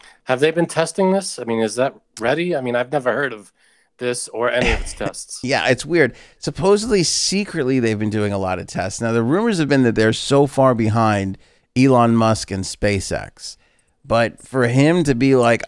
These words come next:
Speaker 2: "I'm gonna hop on board and hu-, and go on up there," he must know that
Speaker 1: I
Speaker 2: they're
Speaker 1: hope
Speaker 2: ready
Speaker 1: so,
Speaker 2: to go.
Speaker 1: 'cause Elon Musk has blown up his fair share of rockets.
Speaker 2: No shit. And he hasn't stepped on a one of 'em. He is <laughs> like, "I am, I am no,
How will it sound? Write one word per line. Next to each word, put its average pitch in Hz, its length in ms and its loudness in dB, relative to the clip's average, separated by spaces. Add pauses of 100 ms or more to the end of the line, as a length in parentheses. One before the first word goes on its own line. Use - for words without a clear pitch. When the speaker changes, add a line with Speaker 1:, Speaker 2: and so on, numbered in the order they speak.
Speaker 2:
"I'm 123 220 4
gonna 123 180 2
hop 127 280 0
on 131 220 2
board 127 480 2
and 107 220 -4
hu-, 117 100 -4
and 110 300 -4
go 117 140 0
on 120 140 2
up 151 200 0
there," 104 260 0
he 147 240 -4
must 143 400 0
know 104 600 0 (720)
that 95 160 -2
Speaker 1:
I 95 40 -2
Speaker 2:
they're 98 160 0
Speaker 1:
hope - 60 -2
Speaker 2:
ready - 100 -4
Speaker 1:
so, 104 140 -6
Speaker 2:
to 58 80 -12
go. - 260 -14 (160)
Speaker 1:
'cause 135 260 -2
Elon 165 280 0
Musk 143 320 -6
has 107 120 -12
blown 113 380 -8
up 113 200 -8
his 110 200 -12
fair 120 260 -12
share 117 300 -10
of 107 80 -10
rockets. 107 560 -12 (760)
Speaker 2:
No 110 200 -4
shit. 104 360 -4 (160)
And 95 120 -6
he 113 100 0
hasn't 113 300 0
stepped 117 320 -2
on 113 320 0
a 98 120 -2
one 104 320 -2
of 95 140 -4
'em. - 260 -10
He 107 200 -4
is - 280 2
<laughs> - 0 -
like, 139 280 0
"I 120 140 2
am, 135 140 4
I 123 180 4
am 123 180 0
no, 127 220 0